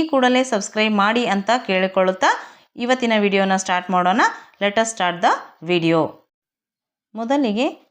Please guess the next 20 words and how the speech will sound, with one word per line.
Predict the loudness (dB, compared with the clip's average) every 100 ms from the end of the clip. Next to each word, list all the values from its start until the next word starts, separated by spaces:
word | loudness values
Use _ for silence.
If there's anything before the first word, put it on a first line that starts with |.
| _ _
Chrome | 0 4 4
ಬ್ರೌಸರನ್ನು | 4 2 2 0 2 2 0 -2 -12 _ _ _ _ -12
ಓಪನ್ | -4 -2 0
ಮಾಡಿಬಿಟ್ಟು | 0 0 -2 -2 -2 -4 -6 _ _
ಸರ್ಚ್ | -4 0 0 -2 -2
ಬಾರಲ್ಲಿ | 2 2 0 0 -2 -4 _ _ _ -12
ಎಸ್ | -10 -2
ಎ | 0 0
ಟಿ | -2 0 2
ಎಸ್ | 0 -2 -8 -12 _ _ _ _ _ _ _ _ -6
ಎಲ್ | -4 -2
ಬಿ | -2 -2 -2
ಎ | 0
ಲಾಗಿನ್ | 2 2 2 0 0
ಅಂತ | 0 0 0 -2 -12 _ _ _ -4
ಟೈಪ್ | -4 -2 0
ಮಾಡಿ | 0 2 0 -2 -6 _ _ _ _
ಸರ್ಚ್ | -2 0 0 0
ಬಟನ್ | 0 2 2
ಮೇಲೆ | 0 0